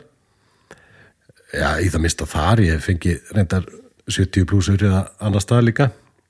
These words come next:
já, Norðlingafljóti. Ég fekk þennan urriða minn á glertrefja fjarka, böttistikk og þvílík tímasetning að ákveða loksins að prufa hana.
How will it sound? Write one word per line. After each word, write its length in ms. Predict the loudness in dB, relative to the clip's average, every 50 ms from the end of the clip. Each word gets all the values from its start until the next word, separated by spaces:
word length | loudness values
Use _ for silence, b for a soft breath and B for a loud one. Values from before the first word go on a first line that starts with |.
| _ -8
já, 80 | -6 -4 -2
Norðlingafljóti. 640 | -2 0 0 0 0 0 2 2 2 2 2 0 -2 -2 -6 B B B B B B B B B B B B B B B B B B B B B B B B B B B B -14
Ég 80 | -6
fekk 240 | -2 0 0 2 4
þennan 240 | 4 4 6 6 6 4
urriða 240 | 4 4 4 4 4
minn 220 | 4 4 2 2 -2 -6 -12 _ _ -6
á 320 | -4 -2 0 0 -2 -4 -8 _ _ _ _ _ _ _ _ _ _ _ _ _ _ _ _ _ _ _ -4
glertrefja 880 | -2 0 2 2 0 0 -4 -2 0 2 4 4 4 4 2 0 -2 -4 _ _ _ _ _ _ _ _ -6
fjarka, 560 | -4 -4 -4 -4 -6 -12 -6 -4 -2 -2 -2 -4 -10 _ _ _ _ _ _ _ -2
böttistikk 680 | -2 -2 0 -2 -4 -2 0 0 0 0 -2 -8 -16 -20 -20 _ _ _ _ _ _ _ _ _ _ _ _ _ _ _ _ _ _ _ -4
og 160 | -2 -2 -2 0 0
þvílík 260 | 2 2 4 2 0 2
tímasetning 560 | 2 2 4 4 2 2 0 0 0 -2 -2 -2
að 220 | -2 -4 -4 -6 -12 _ _ -6
ákveða 380 | -4 -4 -2 0 0 0 2
loksins 260 | 0 0 -2 -4 -4 -4 -6
að 80 | -2 2
prufa 300 | 2 4 4 4 2 0
hana. 240 | 0 0 -2 -4